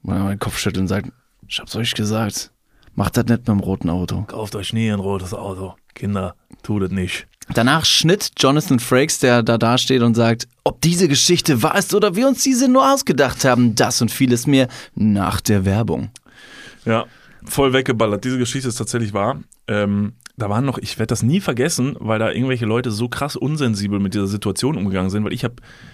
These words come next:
Speaker 2: zu der Zeit schon in Köln gewohnt gerade und irgendwelche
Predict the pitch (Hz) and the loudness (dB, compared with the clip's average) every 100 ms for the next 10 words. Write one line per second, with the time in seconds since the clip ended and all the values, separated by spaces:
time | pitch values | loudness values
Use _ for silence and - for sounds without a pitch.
0 | - _ _ _ _ - - 101 113 139 | -20 _ _ _ _ -10 -6 -2 -2 -2
1 | - 135 131 - 123 113 107 - 120 127 | -2 -2 -2 -2 -4 -2 -4 0 0 0
2 | 98 90 98 117 - 87 80 104 160 - | -2 -4 -4 -4 -6 -6 -4 -4 -6 -10
3 | - - - 107 - - 139 135 123 | -20 -20 -6 -6 -6 -4 -2 -2 -4